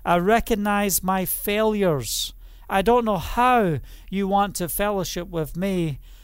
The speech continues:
but I rejoice because of the work of Yeshua, that in him I can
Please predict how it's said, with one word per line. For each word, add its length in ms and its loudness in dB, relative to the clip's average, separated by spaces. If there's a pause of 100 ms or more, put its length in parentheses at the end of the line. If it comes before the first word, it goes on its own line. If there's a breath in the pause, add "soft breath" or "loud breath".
(200 soft breath)
but 220 2
I 160 4
rejoice 880 2
because 680 0
of 100 -6
the 100 -2
work 380 0
of 140 -4
Yeshua, 720 -2 (240 loud breath)
that 220 0
in 240 -2
him 600 0 (640 soft breath)
I 200 2
can 440 2